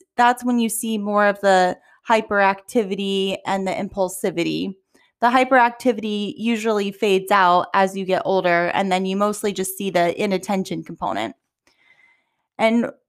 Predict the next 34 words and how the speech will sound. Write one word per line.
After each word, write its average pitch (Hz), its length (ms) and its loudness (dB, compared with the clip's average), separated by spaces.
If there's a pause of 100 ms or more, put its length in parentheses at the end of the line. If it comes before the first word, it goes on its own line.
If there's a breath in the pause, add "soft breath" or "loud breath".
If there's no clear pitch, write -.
(560)
you 285 100 4
may 285 180 6
say, 240 380 4
"Well, 269 260 4
a 277 40 4
lot 311 200 6
of 381 100 -2
people 208 340 0
have 196 220 -4
problems 190 400 0
paying 196 240 -6
attention, 175 680 -6 (520)
and 220 120 -6
a 220 40 -6
lot 226 180 4
of 220 80 -10
people 208 260 -2
are, 185 300 6
you 180 100 -6
know, 180 100 -6
hyperactive 185 760 -2
or 180 140 -2
impulsive." 175 720 -2 (560 soft breath)
So 240 500 2 (100)
as 294 300 4
with 311 160 -2 (100)
any 285 260 2
diagnosis, 240 1120 -2 (800)
this, 262 500 0 (120)
these 269 260 -4
symptoms 262 560 0
need 247 320 0
to 285 100 -2
be 247 480 -2